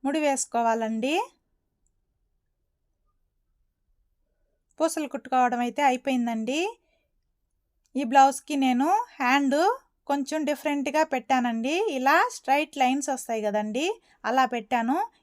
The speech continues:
ఈ హ్యాండ్ డిజైన్ కావాలి అంటే షార్ట్లో అప్‌లోడ్ చేస్తానండి, చూడండి.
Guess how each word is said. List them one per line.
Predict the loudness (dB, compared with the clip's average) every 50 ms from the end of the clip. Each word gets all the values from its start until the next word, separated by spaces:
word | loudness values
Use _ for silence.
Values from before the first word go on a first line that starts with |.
| _
ఈ | -6 -4 -2
హ్యాండ్ | 0 0 2 2 0 0
డిజైన్ | -2 -2 -2 0 0 0 0
కావాలి | -2 0 0 2 2 2 2 0 -2
అంటే | -4 -4 -2 -2 -2
షార్ట్లో | -2 -2 -2 -2 -2 -2 -2 0 2 2
అప్‌లోడ్ | 2 2 0 -2 -2 -2 -2 -4
చేస్తానండి, | -8 -8 -8 -8 -8 -8 -6 -6 -6 -4 -2 0 0 0 0 -2 _ _ _ _ _ -4
చూడండి. | 0 0 2 2 2 2 2 0 0